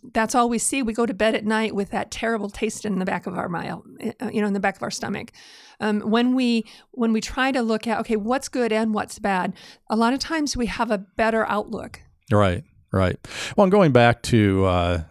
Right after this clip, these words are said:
Speaker 2: uh, you know, our family members and stuff, you know, our son, and, uh, you know, at the end of the day,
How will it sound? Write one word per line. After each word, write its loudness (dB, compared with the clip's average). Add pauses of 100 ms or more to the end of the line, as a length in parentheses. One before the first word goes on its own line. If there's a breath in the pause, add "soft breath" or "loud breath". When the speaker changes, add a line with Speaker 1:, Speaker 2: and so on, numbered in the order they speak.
(140)
Speaker 2:
uh, -4
you 0
know, 2
our 2
family 2
members 0
and -4
stuff, -2
you -4
know, -2
our 0
son, -2
and, -4 (480 loud breath)
uh, 0 (100)
you 2
know, 0 (200)
at 0
the -2
end 4
of 4
the 4
day, 4